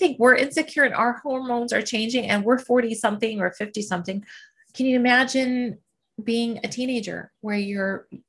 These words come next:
really, your brain is developing, you really do want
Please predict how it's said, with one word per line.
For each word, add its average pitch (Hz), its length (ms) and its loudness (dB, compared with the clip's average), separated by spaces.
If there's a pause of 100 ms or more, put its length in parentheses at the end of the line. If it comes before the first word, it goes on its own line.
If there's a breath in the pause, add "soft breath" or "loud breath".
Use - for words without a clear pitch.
(340)
really, 208 680 -2
your 196 160 -4
brain 220 360 0
is 196 180 -4
developing, 175 520 -6
you 185 180 -6
really 233 260 2
do 214 280 -2
want 226 220 0